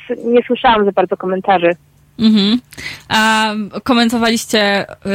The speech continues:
Speaker 2: y, komentarz pana posła Czarnka, który też mówił, że, y, który mówił, że,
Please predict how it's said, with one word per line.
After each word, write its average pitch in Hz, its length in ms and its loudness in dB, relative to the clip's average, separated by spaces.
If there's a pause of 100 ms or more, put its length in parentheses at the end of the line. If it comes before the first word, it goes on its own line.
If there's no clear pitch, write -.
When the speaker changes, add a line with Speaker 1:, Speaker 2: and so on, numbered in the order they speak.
(140)
Speaker 2:
y, 185 40 -4
komentarz 208 500 2
pana 196 220 2
posła 202 300 0
Czarnka, 202 320 -2
który 208 180 0
też 320 320 0
mówił, 240 380 4
że, 220 100 2 (160)
y, 190 60 -2
który 220 260 0
mówił, 226 400 4
że, 208 360 2